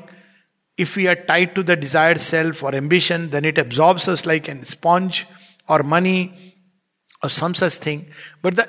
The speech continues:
absorbing interest should be the divine. Now, when we have that,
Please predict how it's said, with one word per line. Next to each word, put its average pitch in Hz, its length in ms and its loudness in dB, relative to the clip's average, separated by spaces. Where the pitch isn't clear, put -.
absorbing 208 600 2
interest 190 400 2
should 143 200 -2
be 147 300 -4
the 143 160 2
divine. 117 420 -8
Now, 156 160 4
when 175 220 4
we 196 120 4
have 208 400 2
that, 175 340 4